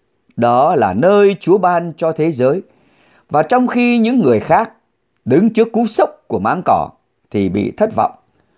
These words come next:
còn mẹ thì không. Mẹ ghi nhớ và suy đi nghĩ lại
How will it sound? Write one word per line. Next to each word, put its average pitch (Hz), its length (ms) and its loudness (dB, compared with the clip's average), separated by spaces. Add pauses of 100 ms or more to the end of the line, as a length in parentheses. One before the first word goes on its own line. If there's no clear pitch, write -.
(240)
còn 101 260 -2
mẹ 95 260 -2 (100)
thì 90 200 -4
không. 120 260 -6 (640)
Mẹ 139 200 0 (100)
ghi 240 140 2
nhớ 226 340 4 (200)
và 90 340 -4
suy 170 240 -2
đi 165 280 4
nghĩ 151 220 0
lại 110 320 -2